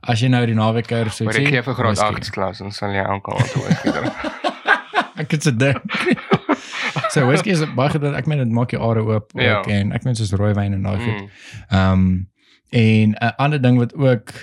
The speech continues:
Speaker 1: eh, ek dink is seker maar oor die, dis 'n old school, ek wil nie sê gym myth nie, maar, ehm, as jy, as jy gewig wil optel,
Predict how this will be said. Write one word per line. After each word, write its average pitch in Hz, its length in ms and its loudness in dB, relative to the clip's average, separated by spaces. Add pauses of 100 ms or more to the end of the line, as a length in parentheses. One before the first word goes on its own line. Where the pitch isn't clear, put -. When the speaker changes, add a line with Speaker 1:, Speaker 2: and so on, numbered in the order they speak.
(540)
Speaker 1:
eh, 98 520 0 (120)
ek - 140 -4
dink 120 160 4
is 120 80 -2
seker 127 220 2
maar 113 200 6
oor 104 120 6
die, 98 340 4 (420)
dis 110 160 0
'n - 160 2
old 113 280 2
school, 104 360 0 (460)
ek 107 140 -6
wil 123 100 -2
nie 127 60 0
sê 120 160 2
gym 101 320 4
myth 98 300 2
nie, 107 180 8
maar, 98 340 2 (400)
ehm, 101 640 0 (140)
as 110 140 -2
jy, 110 240 4
as 107 120 -2
jy 110 80 0
gewig 113 360 0
wil 113 140 0
optel, 110 500 -2